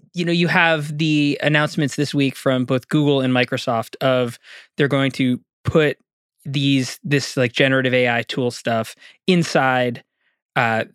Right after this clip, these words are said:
all their, like, workplace clients. So that's, like, Docs, Calendar,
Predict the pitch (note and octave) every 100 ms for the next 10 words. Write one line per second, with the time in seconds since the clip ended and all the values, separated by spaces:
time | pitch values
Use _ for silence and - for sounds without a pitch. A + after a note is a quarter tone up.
0 | - C#3+ D#3 D3 B2+ A2+ C#3 C3+ - -
1 | A2+ - - - - G#2+ F#2+ A2 - B2
2 | A#2+ - A#2 A2 - C3 B2 - - -
3 | - - _ _ D3+ C3+ C3 B2+ A#2+ A2+
4 | G#2+